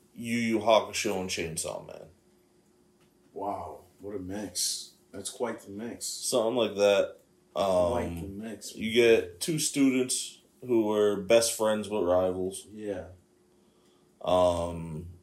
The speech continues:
Speaker 1: one teacher who's fucking all powerful.
Speaker 2: Yeah, yeah, yeah, yeah, yeah, yeah.
Speaker 1: The plot is that the teacher's getting sealed away.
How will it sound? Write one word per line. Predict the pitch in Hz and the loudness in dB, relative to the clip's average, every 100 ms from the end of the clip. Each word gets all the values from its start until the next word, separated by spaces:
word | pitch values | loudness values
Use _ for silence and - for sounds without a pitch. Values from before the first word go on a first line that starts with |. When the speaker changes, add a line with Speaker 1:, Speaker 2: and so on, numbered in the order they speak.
| _ _ _ _ _ - | _ _ _ _ _ -6
Speaker 1:
one | 98 98 98 92 - | -2 0 0 -2 -4
teacher | 151 127 123 113 104 | 0 2 2 2 0
who's | 110 98 92 - | -4 -4 -4 0
fucking | 104 95 95 95 90 | 2 2 -2 -4 -2
all | 92 98 92 | 4 4 6
powerful. | 92 85 82 82 85 - | 6 6 2 -4 -10 -10
Speaker 2:
Yeah, | 110 101 90 | -8 -8 -6
yeah, | 90 95 | -6 -4
yeah, | 92 92 | -6 -8
yeah, | 95 92 87 85 87 87 | -12 -12 -14 -14 -18 -18
yeah, | 87 90 87 | -18 -16 -16
yeah. | 87 90 - _ _ _ _ _ _ _ _ _ _ _ _ _ _ _ _ _ _ _ _ _ _ _ _ _ | -16 -18 -20 _ _ _ _ _ _ _ _ _ _ _ _ _ _ _ _ _ _ _ _ _ _ _ _ _
Speaker 1:
The | - | -12
plot | 90 95 92 | 4 6 6
is | 98 95 | 4 -2
that | 95 | -2
the | 71 80 127 | -4 -4 -4
teacher's | 113 104 104 | -4 -6 -4
getting | 101 87 | -2 -2
sealed | - 117 101 98 | -2 0 -2 -2
away. | 95 98 95 | 2 2 2